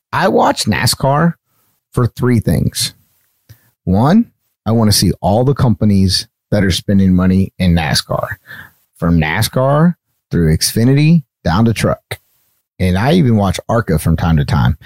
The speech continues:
because those compa-, I mean, it is not cheap to be involved in motorsports at all on any level, regardless of what,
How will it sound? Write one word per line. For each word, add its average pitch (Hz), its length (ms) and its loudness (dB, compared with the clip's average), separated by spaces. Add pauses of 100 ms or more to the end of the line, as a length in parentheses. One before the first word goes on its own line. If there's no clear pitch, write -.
(280)
because 78 520 0 (440)
those 131 240 0
compa-, 131 340 0 (180)
I 127 80 2
mean, 120 280 2
it 175 160 2
is 147 160 2
not 127 320 0
cheap 135 360 0 (220)
to 117 100 -2
be 120 180 2
involved 110 400 2
in 98 80 2
motorsports 104 640 -2
at 90 160 0
all 92 420 0 (640)
on 135 180 0
any 151 320 0
level, 160 440 2 (240)
regardless 110 480 0
of 113 80 2
what, 104 160 0